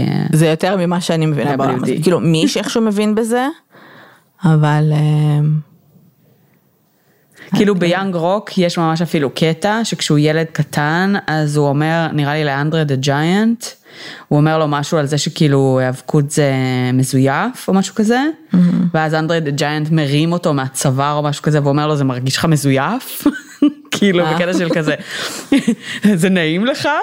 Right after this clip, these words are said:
Speaker 1: ב-, בזיוף, בכאילו?" <laughs> אז, אמ, ואז כאילו בעצם האמירה של כאילו, זה עדיין כואב, זה עדיין אמיתי לכל דבר ועניין, זה שיש עלילה,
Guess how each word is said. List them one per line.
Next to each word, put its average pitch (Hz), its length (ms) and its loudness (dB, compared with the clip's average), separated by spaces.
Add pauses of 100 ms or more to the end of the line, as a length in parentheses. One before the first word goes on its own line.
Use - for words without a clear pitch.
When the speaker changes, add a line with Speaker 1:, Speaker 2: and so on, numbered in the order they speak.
(160)
Speaker 1:
ב-, 156 260 0
בזיוף, 202 680 0
בכאילו?" 202 560 0 (480)
<laughs> 247 460 -6
אז, 170 300 0 (440)
אמ, 139 280 0 (380)
ואז 143 280 0
כאילו 165 220 0
בעצם 147 320 -2
האמירה 139 720 -2 (500)
של 147 280 0
כאילו, 135 360 0
זה 139 160 -2
עדיין 143 320 -2
כואב, 135 440 0
זה 131 140 -2
עדיין 127 380 -2 (120)
אמיתי 143 360 0
לכל 147 240 0
דבר 143 180 -2
ועניין, 180 280 -2
זה 147 100 -4
שיש 151 280 -4
עלילה, 147 460 0